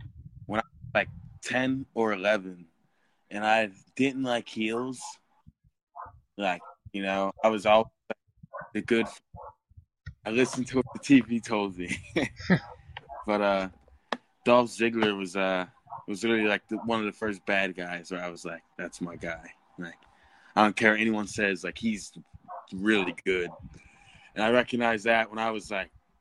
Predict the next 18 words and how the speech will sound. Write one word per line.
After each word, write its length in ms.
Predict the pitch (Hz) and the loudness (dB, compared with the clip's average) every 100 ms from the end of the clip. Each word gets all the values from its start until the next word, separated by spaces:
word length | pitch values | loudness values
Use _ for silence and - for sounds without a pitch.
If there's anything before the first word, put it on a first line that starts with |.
| _ | _
di-, 180 | - 143 | -4 -2
I 60 | 143 | 0
didn't 220 | 165 170 | -2 -4
even 180 | 165 165 | -8 -4
know 140 | 165 | -4
what 100 | 170 | -4
a 60 | 156 | -4
good 200 | 160 156 | -4 0
wrestler 380 | 151 143 147 | 0 0 -2
was, 340 | 139 143 127 110 | -2 -2 -2 -6
you 100 | 110 | -6
know? 280 | 113 127 135 - | -4 -6 -10 -6
Um, 320 | 101 107 107 - _ - 220 _ _ - - - _ _ _ _ _ _ _ _ _ - | -4 -4 -6 -14 _ -14 -14 _ _ -20 -20 -20 _ _ _ _ _ _ _ _ _ -4
um, 360 | 107 107 107 101 _ _ _ _ _ | -2 -2 -4 -10 _ _ _ _ _
so, 120 | 120 | -4
yeah, 300 | 117 143 120 - - | 2 2 2 -4 -6
and 120 | 110 | 0
I'm 260 | 117 113 | 0 0